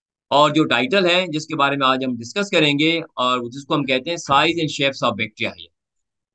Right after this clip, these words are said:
देखिए, इससे पहले हमने जो बात की थी, जो प्रीवियस लेक्चर था हमारा, जिसमें हमने बात की थी कि, अ,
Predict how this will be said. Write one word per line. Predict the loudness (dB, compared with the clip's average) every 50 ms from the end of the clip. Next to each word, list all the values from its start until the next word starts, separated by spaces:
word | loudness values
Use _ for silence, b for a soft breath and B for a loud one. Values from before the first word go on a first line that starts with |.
| _ _ _ _ -2
देखिए, | 0 2 2 2
इससे | 0 0 -2 -2 0
पहले | 2 2 4 4
हमने | 2 2 2 0 -2
जो | -2 0
बात | 2 4 4 4 2
की | -2 -6
थी, | -4 -4 -4
जो | -4 -4 -4
प्रीवियस | 0 2 2 2 2 2 0
लेक्चर | -4 -4 -4 -4 -6 -2
था | 2 2
हमारा, | 2 2 2 2 2 2 2
जिसमें | 0 0 -4 -4 -4 -4
हमने | -4 -2
बात | 0 0 0 0 0
की | -6 -6
थी | -4 -4 -2 0
कि, | 0 2 2 0 -2 -2
अ, | -2 0 2 4 4 4 4 4 2 2 0